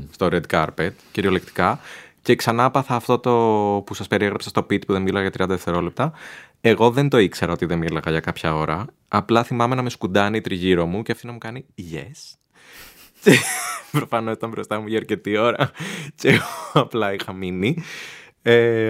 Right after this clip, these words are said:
όπου τους έκανα την ερώτηση. Η ερώτηση μου για εκείνη τη βραδιά ήταν, "Τι τραγούδι άκουγες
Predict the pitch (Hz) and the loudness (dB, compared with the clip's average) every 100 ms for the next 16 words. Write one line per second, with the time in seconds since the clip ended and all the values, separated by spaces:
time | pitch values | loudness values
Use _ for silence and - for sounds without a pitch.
0 | 113 113 110 92 104 101 98 95 92 90 | 2 2 2 0 -2 0 -2 -2 -2 -2
1 | 90 - 123 160 _ _ _ _ _ _ | -4 -8 -8 -8 _ _ _ _ _ _
2 | _ _ - 110 107 101 - 101 101 95 | _ _ -6 2 2 2 0 0 0 0
3 | 92 95 87 92 87 98 101 _ - - | 0 0 2 2 2 0 -2 _ -6 2
4 | 101 101 - 95 85 92 95 - 90 - | 4 2 2 2 4 2 2 4 2 2
5 | 90 90 87 | -2 -2 -4